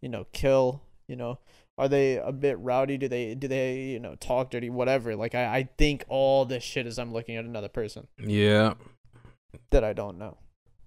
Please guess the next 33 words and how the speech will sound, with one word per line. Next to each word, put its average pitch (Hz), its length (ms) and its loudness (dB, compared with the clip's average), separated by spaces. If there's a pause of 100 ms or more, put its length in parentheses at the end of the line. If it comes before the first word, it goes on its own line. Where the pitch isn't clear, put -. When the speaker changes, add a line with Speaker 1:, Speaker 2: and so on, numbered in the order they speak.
(520)
Speaker 2:
Same 92 220 0
Speaker 1:
It 95 80 4
Speaker 2:
here. 98 40 4
Speaker 1:
doesn't 190 200 6
even 202 120 4
necessarily 175 420 4
have 165 120 6
to 165 100 0
be 156 140 6
me 151 260 6
thinking - 380 6
about 120 180 4
whether 127 240 2
they're, 113 160 -2
like, 107 240 -2
bad 110 220 -2
people 127 260 -2
or 113 80 -4
not. 104 200 -6
Some, 120 260 -6
like, 120 180 0
I 120 140 0
legitimately 135 480 -2
think 131 180 -4
about 117 160 0
whether 123 220 2
they're 117 140 2
good 127 180 -2
people 110 260 -4
or 104 60 -8
not, 90 180 -8
too. 127 180 -6
Like, - 260 -10